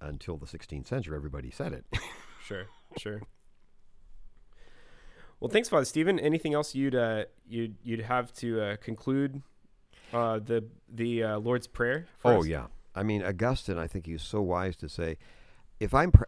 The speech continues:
Speaker 1: how do I know I'm praying as I should? Are my petitions really reflecting the, you know, I, am I, am I covering these?" I, he said, "We can use different words to say the same thing,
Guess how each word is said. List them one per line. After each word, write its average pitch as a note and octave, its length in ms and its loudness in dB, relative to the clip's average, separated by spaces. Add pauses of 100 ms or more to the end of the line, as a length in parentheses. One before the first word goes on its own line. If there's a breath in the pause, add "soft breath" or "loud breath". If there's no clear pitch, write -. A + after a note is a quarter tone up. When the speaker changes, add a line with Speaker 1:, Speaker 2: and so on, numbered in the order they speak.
Speaker 1:
how D#3 180 6
do D#3+ 100 4
I C3+ 60 8
know B2 60 6
I'm G2 100 4
praying A2 280 2
as F2 100 0
I E2+ 100 0
should? E2+ 460 0 (400 soft breath)
Are C3+ 160 6
my D3+ 160 2
petitions G#2+ 600 2
really F#2+ 260 -2
reflecting D#2 760 -8 (500)
the, D#2+ 120 -6
you D#2+ 80 -4
know, E2 240 -4
I, F2 280 -6
am E2+ 160 -6
I, E2+ 180 -4 (140)
am F#2 80 -4
I F#2+ 100 0
covering A#2+ 440 0
these?" E2 180 -4
I, G2 180 -6
he G#2 120 -10
said, G#2 160 -4
"We C#3 80 -2
can D#3 140 -4
use A#2 140 -2
different G2 320 -4
words G2 260 -4
to D#2 80 -12
say F2 160 -6
the D2 100 -8
same C#2+ 240 -8
thing, C#2 320 -4